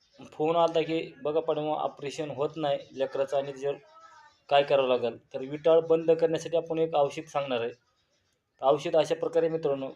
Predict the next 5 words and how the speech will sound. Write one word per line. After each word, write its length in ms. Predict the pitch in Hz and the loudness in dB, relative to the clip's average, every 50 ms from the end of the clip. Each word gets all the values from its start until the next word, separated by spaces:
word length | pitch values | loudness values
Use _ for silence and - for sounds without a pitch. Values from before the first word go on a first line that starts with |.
| - _ | -6 _
पळसाचे 560 | 151 156 156 151 170 165 160 160 160 147 151 160 - _ _ _ _ _ _ _ _ _ _ _ - | 0 2 2 2 2 0 0 0 -4 -6 -6 -8 -12 _ _ _ _ _ _ _ _ _ _ _ -4
फुलाचे 600 | 151 156 165 160 160 160 - 165 160 160 - - | 2 2 4 2 2 0 -2 -2 -2 -2 -4 -8
चूर्ण 500 | - _ - - 170 170 165 165 156 160 | -16 _ -6 -4 -2 -2 0 0 -2 0
पन्नास 400 | 160 170 160 165 160 160 156 147 | 2 0 0 2 0 0 0 2
ग्राम 300 | 151 147 135 123 120 | 2 2 2 2 0